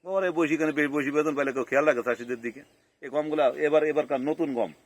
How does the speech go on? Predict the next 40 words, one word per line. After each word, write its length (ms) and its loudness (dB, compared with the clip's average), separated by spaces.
বলুক 180 -12
দিন 160 -8
এবার 200 -4
নতুন 240 -8
কার 140 -4
গম, 160 -10
নতুন 300 -10
গম 180 -8
এবারকার। 340 -12
কৃষি 200 -8
অফিস, 320 -4
কৃষি 200 -10
অফিস 180 -8
থেকে 200 -6
গমের 280 -2
বীজ 240 -6
আসলে 220 -2
নাকি 160 -6
এরকম 240 -4
হবে 180 -2
নাকি? 220 -12
জীবনে 280 -4
এরকম 180 -2
হবে 200 -2
না, 80 -6
কিছু 180 -10
কি 200 -18
মানে 320 -10
কৃষি 240 -10
অফিস 140 -6
থেকে 180 -12
বীজ 160 -8
আসলে 240 -10
পরে। 140 -20
আসলে 440 -6
তারা 400 0
মাল 340 0
পাইছে 300 2
বসে 240 -4
বসে, 340 -4